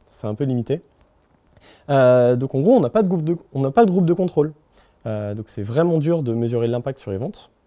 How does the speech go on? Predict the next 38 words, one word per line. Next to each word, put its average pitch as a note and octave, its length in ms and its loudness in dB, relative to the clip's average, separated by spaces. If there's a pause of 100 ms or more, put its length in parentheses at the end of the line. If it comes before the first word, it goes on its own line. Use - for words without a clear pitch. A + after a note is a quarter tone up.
(240)
euh, F#2 680 -10
de F#2+ 240 -8
nos F#2+ 200 -8
changements. G#2 360 -10 (880)
Mais D3+ 140 6
en C3 80 4
même A#2 180 0
temps, B3+ 220 0 (160)
c'est A#2+ 480 -2
ultra F3 360 2
<laughs> E3 40 2
important D#3+ 480 -2
de C3 40 -4
mesurer A2+ 360 -2
l'impact, A2 480 -6 (340)
euh, A#2 300 6
particulièrement D#3+ 840 -2
parce A#2+ 280 -10
que D#3+ 420 0
on A2+ 80 -8
parle A#2 220 -4
d'une G#2 160 -4
grosse A#2+ 180 -4
boîte A2 160 -6
de G2+ 100 -8
retail E3+ 460 0 (120)
et D3+ 180 2
qu'on A#2 160 -10
veut G#2+ 120 -8
savoir D#3 380 -4
si - 160 -12
on A2+ 120 -4
peut A2+ 140 -8
scaler C3+ 360 -2
la A2+ 100 0
solution A#2 300 -6
ou C#3 40 -6
pas. G#2+ 160 -8